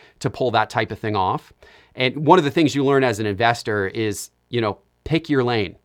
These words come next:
And this is, by the way, great advice for business in general.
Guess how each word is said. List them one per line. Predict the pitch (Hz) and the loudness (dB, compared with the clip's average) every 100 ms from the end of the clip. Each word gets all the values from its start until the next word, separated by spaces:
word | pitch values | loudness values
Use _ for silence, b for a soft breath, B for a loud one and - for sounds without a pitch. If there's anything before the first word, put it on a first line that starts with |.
| _ | _
And | 120 | 0
this | 175 208 | 2 2
is, | 160 | 2
by | 156 139 | 4 6
the | 123 | 4
way, | 120 110 | 2 0
great | 117 123 | 0 0
advice | 117 110 107 101 | 0 2 2 -2
for | 113 | -6
business | 95 110 101 104 101 | -4 -4 -4 -6 -8
in | |
general. | 95 104 117 82 - | -6 -4 -4 -6 -12